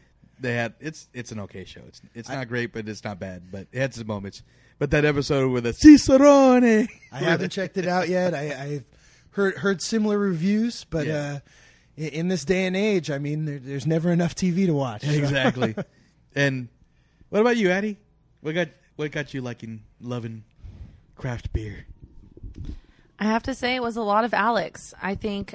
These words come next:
Speaker 3: um, I, I studied abroad actually for a bit when I was in college, and I do remember experiencing a lot of different wines, um, but also having grown up in Sonoma County,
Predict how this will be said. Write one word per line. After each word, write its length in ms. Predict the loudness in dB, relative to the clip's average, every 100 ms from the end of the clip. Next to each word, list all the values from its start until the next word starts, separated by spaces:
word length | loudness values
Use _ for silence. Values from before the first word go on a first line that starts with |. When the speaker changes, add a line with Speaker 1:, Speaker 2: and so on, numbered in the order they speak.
| -8
Speaker 3:
um, 400 | -4 -2 -4 -6 -14 _ _ -10
I, 260 | -6 -6 -6
I 120 | -8
studied 240 | -6 -4 -4
abroad 260 | 0 0
actually 380 | 0 -2 -6 -8
for 200 | -6 -6
a 60 | -4
bit 240 | -4 -4
when 100 | -4
I 80 | -4
was 160 | -2 -4
in 100 | -2
college, 540 | 4 4 4 0 -8 -20 -20 _ _ -10
and 480 | -6 -4 -4 -6 -10 -8
I 120 | -6
do 180 | -2 -2
remember 720 | -2 -2 -2 -2 -2 -2 -6 _ _ -20 _ _
experiencing 1000 | -10 -6 -6 -4 -4 -4 -4 -6 -6 -6
a 100 | -6
lot 280 | -2 0 0
of 120 | -2
different 360 | -6 -6 -8 -6
wines, 720 | -2 -2 -2 -4 -6 -8 -12 -8
um, 400 | -4 -4 -4 -8 -8
but 360 | -2 0 -2 -6
also 260 | -8 -6 -6
having 180 | -6
grown 160 | -6 -6
up 100 | -6
in 80 | -10
Sonoma 340 | -10 -8 -8
County, 480 | -6 -6 -4 -6